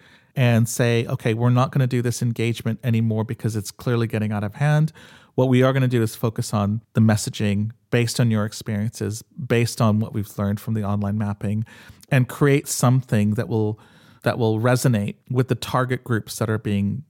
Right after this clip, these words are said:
influenced by these extremist groups." We just really just wanted to turn our focus on that. We put a really, really complex picture of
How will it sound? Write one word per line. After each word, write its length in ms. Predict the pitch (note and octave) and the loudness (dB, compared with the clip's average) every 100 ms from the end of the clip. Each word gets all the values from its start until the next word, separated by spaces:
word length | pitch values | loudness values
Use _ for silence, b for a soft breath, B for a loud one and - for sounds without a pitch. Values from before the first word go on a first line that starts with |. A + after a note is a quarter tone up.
| - | 2
influenced 600 | C#3+ C#3 - G#2 A2+ - | 2 2 0 0 -2 -4
by 120 | G#2 | -4
these 200 | G#2 G#2+ | -4 -8
extremist 500 | - - G#2 G#2 - | -12 -4 -2 -2 -4
groups." 320 | - - - | -10 -10 -12
We 140 | - B2+ | -4 -2
just 240 | B2+ C#3 | 0 -2
really 300 | C#3+ C#3+ B2 | 2 4 4
just 220 | A#2+ C3 | 2 -2
wanted 220 | C#3+ B2+ A#2+ | 0 0 0
to 60 | |
turn 240 | B2 - B2+ | -6 -4 -2
our 100 | A#2 | -2
focus 380 | - A2 B2 G#2+ | -4 -6 -6 -4
on 140 | G#2+ | -4
that. 240 | G#2+ F#2+ - _ | -6 -8 -12 _
We 80 | C3 | -8
put 180 | - C3 | -4 -2
a 60 | |
really, 380 | A2+ C3 D3+ D3 | -2 -2 0 2
really 220 | C3+ B2+ | 2 0
complex 480 | B2 - A#2 A#2 - | 0 -2 -4 -6 -8
picture 500 | - - - - A#2 B B B _ | -12 -14 -8 -4 -4 B B B _
of 400 | A#2+ A2 G#2+ - | 0 2 0 -6